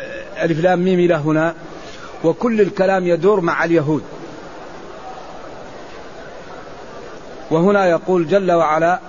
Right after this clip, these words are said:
"ولقد أنزلنا إليك آيات بينات".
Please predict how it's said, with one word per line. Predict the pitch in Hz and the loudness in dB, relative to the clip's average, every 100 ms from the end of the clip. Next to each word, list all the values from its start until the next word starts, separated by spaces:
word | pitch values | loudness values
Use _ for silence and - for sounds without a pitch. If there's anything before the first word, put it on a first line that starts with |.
| - - - - - - - - - - - - | -18 -16 -16 -16 -16 -16 -16 -16 -16 -16 -8 0
"ولقد | 170 185 175 | 0 2 -2
أنزلنا | 165 190 185 175 170 185 180 | 0 0 2 2 2 0 2
إليك | 170 185 180 | 2 2 2
آيات | 165 160 185 185 180 | -2 2 4 4 2
بينات". | 175 165 156 139 160 135 | 0 2 0 2 2 2